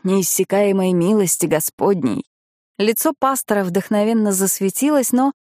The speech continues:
он тут же осёкся, окинув взглядом море траурных одежд.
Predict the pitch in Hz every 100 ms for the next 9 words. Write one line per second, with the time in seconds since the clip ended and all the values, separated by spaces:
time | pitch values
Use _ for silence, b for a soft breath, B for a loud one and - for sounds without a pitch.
0 | _ _ - 214 262 254 269 - 202 180
1 | - 170 - 180 165 165 165 190 208 175
2 | 160 165 196 180 - 165 165 170 160 170
3 | 160 - - - -